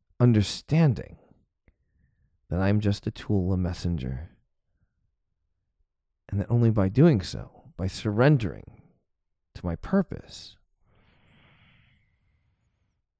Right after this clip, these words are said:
that I truly can fulfill my mission here on this planet Earth. Ah, submission.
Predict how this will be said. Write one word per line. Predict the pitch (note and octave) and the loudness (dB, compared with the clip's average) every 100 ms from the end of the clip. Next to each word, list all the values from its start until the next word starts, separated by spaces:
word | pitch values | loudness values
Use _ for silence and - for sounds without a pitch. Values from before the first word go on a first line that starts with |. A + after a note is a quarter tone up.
| _ _ | _ _
that | G#2+ | 0
I | A#2 | 0
truly | - E3 E3+ D3+ | 0 4 6 4
can | - C3 C3 E2+ D#2+ E2 - - - _ _ _ _ - | 2 0 2 2 -2 -8 -14 -20 -20 _ _ _ _ -12
fulfill | G2+ F#2+ A#2 A2 F#2 D#2+ - - - _ _ _ _ _ _ _ E2 | -10 -2 4 4 4 0 -10 -20 -20 _ _ _ _ _ _ _ -4
my | F#2+ | 0
mission | F#2 F2+ F2 | 0 -2 -4
here | F2+ E2 G#1 | -2 -4 -4
on | E2 | -8
this | D2 - | -10 -12
planet | - B1 A1+ - | -10 -10 -10 -14
Earth. | - - - _ _ _ _ _ _ _ _ _ _ _ _ _ - - - - - - - - - - - - - _ _ _ _ _ _ _ _ - | -18 -20 -20 _ _ _ _ _ _ _ _ _ _ _ _ _ -20 -20 -20 -20 -20 -20 -20 -20 -20 -20 -20 -20 -20 _ _ _ _ _ _ _ _ 4
Ah, | C#3+ D3+ D3 C#3 B2+ A#2+ A2 G#2 F#2+ F2+ F2 E2 D#2+ D#2 D2+ D2 | 10 12 12 12 10 8 6 4 2 0 0 -2 -6 -8 -10 -12
submission. | - - G#2+ G2+ F2 E2 - A1+ | -12 -4 -2 0 -2 -2 -6 -12